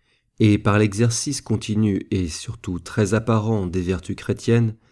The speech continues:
il avait su conquérir une assez belle position. Intelligent, mais pas trop, ambitieux, mais sans le laisser voir, protégé par deux ou trois sociétés religieuses desquelles il était membre actif et soumis,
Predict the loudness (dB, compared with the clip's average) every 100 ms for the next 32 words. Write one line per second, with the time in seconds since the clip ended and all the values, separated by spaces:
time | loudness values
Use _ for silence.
0 | _ _ _ _ _ _ _ 2 4 4
1 | 0 -2 -2 0 2 2 2 2 0 -4
2 | -2 0 0 0 2 2 2 -2 -2 -4
3 | -6 -6 -6 -10 _ _ _ _ _ _
4 | -4 0 2 2 0 2 0 -2 -12 -8
5 | -4 -4 -2 -6 -2 0 0 -4 _ _
6 | _ _ _ 0 2 2 -2 0 2 2
7 | -4 _ -4 0 0 -2 -4 -2 0 0
8 | -2 -4 0 0 0 -6 _ _ _ _
9 | _ _ -6 0 2 4 2 2 0 0
10 | -2 0 0 0 -4 -2 -2 -2 -4 -6
11 | -6 -4 -2 0 0 0 2 2 2 2
12 | -2 0 0 0 -2 -6 -6 -6 -2 0
13 | 2 0 -2 -4 -4 -4 0 0 0 -4
14 | -6 -4 -2 0 2 0